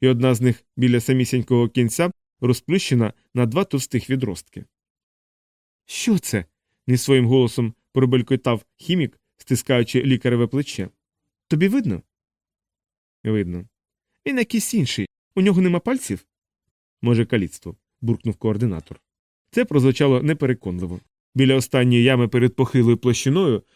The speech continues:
вони затрималися ще раз. Яма видалася зовсім свіжою. Грудочки глини повільно відривалися від стінок, які, здригаючись, осідали, немов би хтось щойно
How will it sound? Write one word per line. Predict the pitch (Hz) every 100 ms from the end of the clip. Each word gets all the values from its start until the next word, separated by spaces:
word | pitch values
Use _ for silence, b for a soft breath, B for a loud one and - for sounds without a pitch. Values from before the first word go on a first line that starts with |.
| _
вони | 120 131 127 120
затрималися | 127 123 135 123 120 117 147
ще | - 101
раз. | 92 92 - _ _ _ _ _ -
Яма | 127 131
видалася | 127 117 120 117 123
зовсім | 123 110 123
свіжою. | - 113 95 98 92 - _ _ -
Грудочки | 110 127 131 - 123
глини | 113 175 139
повільно | 127 120 120 120
відривалися | 123 120 123 120 113 110 120
від | 113
стінок, | - - 175 123 _ _ _
які, | 127 120 131 123
здригаючись, | 113 117 131 175 123 113 -
осідали, | 123 - 110 165 127 98 _ _ _
немов | 127 131 135
би | 113 123
хтось | - 123
щойно | - 135 120 120 110